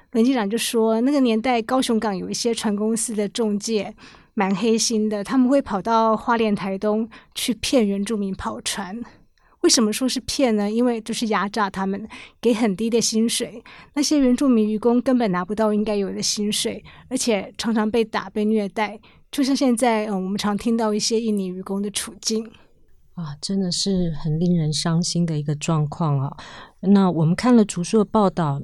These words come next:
Speaker 2: 真，真的是非常讶异，呃，发现廖家四兄弟的人生怎么几乎都大同小异，甚至整个部落的男性哦，他们都是先去当渔工，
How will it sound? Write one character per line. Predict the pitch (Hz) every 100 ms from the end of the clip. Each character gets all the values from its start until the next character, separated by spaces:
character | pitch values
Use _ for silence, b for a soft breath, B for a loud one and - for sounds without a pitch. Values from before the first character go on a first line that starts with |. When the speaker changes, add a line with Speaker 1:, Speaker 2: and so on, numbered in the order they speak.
| - -
Speaker 2:
真， | 190 185 180
真 | - 247
的 | 233
是 | 220
非 | - 240
常 | 220 202 214
讶 | 214 180
异， | 196 175 143 B B B -
呃， | 202
发 | 202 269
现 | 285 285 254 247
廖 | 285 254
家 | - 247 247
四 | - 262
兄 | 233 247
弟 | 247
的 | 233
人 | 196 185 196
生 | 208 208
怎 | -
么 | 143 160 165
几 | - 247
乎 | 254
都 | 254
大 | 262 202
同 | - 156
小 | 170 180 139 147
异， | 196 143 - B B B
甚 | - 277 262
至 | 226 - 233 202
整 | - 175 156 143
个 | 147 180
部 | 180 240 220
落 | 220 196
的 | 175
男 | 156 151 170
性 | - 202 147 151 b b _
哦， | 160 147
他 | 214
们 | 220
都 | 202 214
是 | 214
先 | - 240
去 | 247
当 | 226 220 233
渔 | 170 175
工， | 220 220 220